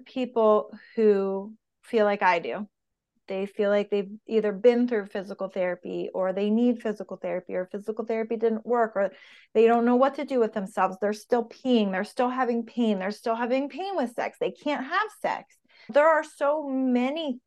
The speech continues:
things that I think especially women don't talk about and don't have a recourse.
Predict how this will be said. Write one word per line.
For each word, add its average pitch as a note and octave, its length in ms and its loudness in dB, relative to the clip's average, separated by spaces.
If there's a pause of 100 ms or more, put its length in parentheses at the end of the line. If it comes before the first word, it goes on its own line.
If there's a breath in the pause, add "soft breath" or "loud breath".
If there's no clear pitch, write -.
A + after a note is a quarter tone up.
things A3+ 720 0 (540 soft breath)
that A3 400 6 (420)
I A#3 120 2
think B3 340 0
especially A#3 640 0
women A#3+ 680 0 (100)
don't A3 360 2 (180)
talk A3 360 0
about F4+ 440 4 (720)
and G#3+ 360 0
don't A#3+ 360 2
have B3+ 280 0
a A3 100 2
recourse. B3 640 -2